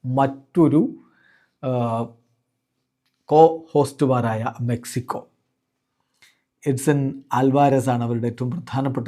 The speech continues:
താരം. ഗ്രൂപ്പ് എയിലാണ് അവരുള്ളത്. പതിമൂന്നാം സ്ഥാനത്ത്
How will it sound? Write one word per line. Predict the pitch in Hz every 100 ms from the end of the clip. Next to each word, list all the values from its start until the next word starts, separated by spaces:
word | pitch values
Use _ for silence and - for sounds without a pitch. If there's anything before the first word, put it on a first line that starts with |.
| 127
താരം. | 123 135 120
ഗ്രൂപ്പ് | 135 135 123
എയിലാണ് | 127 135 123 117 139 -
അവരുള്ളത്. | 110 107 101 101 - _ _ _ _ _ _ _ _ _ -
പതിമൂന്നാം | 147 175 190 190 185 180
സ്ഥാനത്ത് | 160 147 135